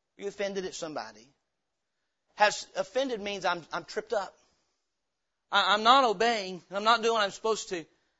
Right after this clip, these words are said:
because I'm offended. Let me say this. When you love God's law, nothing will offend you.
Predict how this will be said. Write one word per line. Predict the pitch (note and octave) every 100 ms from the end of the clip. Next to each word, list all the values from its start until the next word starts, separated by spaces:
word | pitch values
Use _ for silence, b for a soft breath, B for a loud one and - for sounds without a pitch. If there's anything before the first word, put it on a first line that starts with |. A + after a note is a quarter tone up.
| _ _ _ _ _ _ D#3 D#3+
because | G3 - G#3 G3+ F3+ - - - -
I'm | F#3 A#3+
offended. | - E3+ C3 F#2 C#2+ _ _ _ _ _ _ _
Let |
me | G3
say | - G3+
this. | E3+ C3 D3
When | D3+
you |
love | E3+ G#3 G3+
God's | G3+ F#3+ E3
law, | F3 F3
nothing | D#3+ D3 - A2+
will |
offend | G2+ - F#2
you. | F2